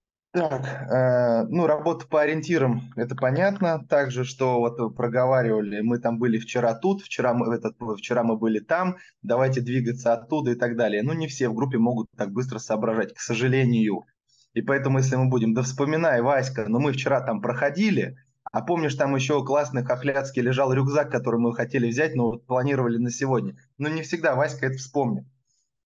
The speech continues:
Э, потом, потом, потом, потом. Обязательно для себя мы приняли во внимание и всем советую. То есть, э, эвакуация на руках, да,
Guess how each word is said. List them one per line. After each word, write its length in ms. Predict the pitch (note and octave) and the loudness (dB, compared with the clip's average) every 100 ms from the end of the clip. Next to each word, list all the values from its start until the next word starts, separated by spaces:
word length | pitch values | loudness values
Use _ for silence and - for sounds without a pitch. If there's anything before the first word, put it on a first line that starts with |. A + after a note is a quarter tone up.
| _ _ _ _ - | _ _ _ _ -4
Э, 360 | A2 A2+ A2 | -2 0 -2
потом, 480 | G#2 B2 C3 B2 B2 | -4 -6 -4 -4 -2
потом, 320 | G#2+ G#2+ G#2 | -4 -4 -6
потом, 320 | G2+ - G2+ | -6 -4 -6
потом. 560 | G2+ - - E3 F#3+ G3 _ _ _ _ _ _ _ _ _ _ - | -6 -8 -4 -2 -2 -4 _ _ _ _ _ _ _ _ _ _ -2
Обязательно 800 | C3 C3+ C3+ C#3+ D#3 D#3 B2+ B2+ | 2 2 2 2 0 0 0 0
для 180 | A#2 C3 | 0 0
себя 500 | - C3 C3+ C3 A#2 | 0 0 2 4 4
мы 200 | A#2 A#2 A2+ A2 A2 | 2 0 0 -2 0
приняли 360 | B2 A#2 A2 | 0 2 2
во 160 | G#2+ A2 | 0 -2
внимание 840 | G#2 A#2 B2 A#2+ A#2+ A#2+ B2+ B2+ | 0 2 2 2 2 2 0 0
и 360 | B2+ A2+ A#2 A2+ | -2 -2 2 2
всем 420 | G#2 - B2+ A#2+ | 0 -4 0 0
советую. 800 | A2+ G#2+ G#2+ C#3 C#3 C#3 C#3+ C3+ _ _ _ _ _ - | 0 0 0 0 2 2 0 -4 _ _ _ _ _ -2
То 100 | C3+ | 0
есть, 200 | C3 - | 0 -2
э, 260 | A#2 A2+ A#2 | -2 -2 0
эвакуация 640 | C3 C3+ D#3 D#3+ D#3 D3+ | 0 2 2 2 0 -2
на 120 | C#3+ | 0
руках, 500 | C#3+ C#3 F#3 F#3+ G3 | 0 2 0 0 -4
да, 300 | A2+ C3 B2+ | -2 2 2